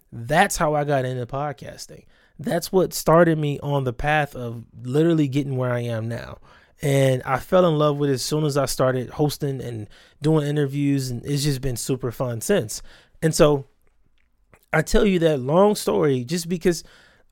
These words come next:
I want you to understand that that core story is something that if you listen to my show, you've heard me tell multiple times. Now, I also wanna say this. It's not bad to have multiple stories. I think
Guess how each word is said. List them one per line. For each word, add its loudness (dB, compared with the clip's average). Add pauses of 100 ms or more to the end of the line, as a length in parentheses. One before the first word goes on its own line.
I 2
want 2
you -2
to -2
understand 0
that -4
that -2
core 0
story 0
is 0
something -2
that -2
if -8
you -6
listen 0
to -4
my -2
show, -2
you've -4
heard -2
me -6
tell -6
multiple -8
times. -6 (580)
Now, 0 (260)
I -2
also 2
wanna -2
say 0
this. -4 (320)
It's -2
not 0
bad 2
to -4
have 0
multiple 2
stories. 0
I 0
think -6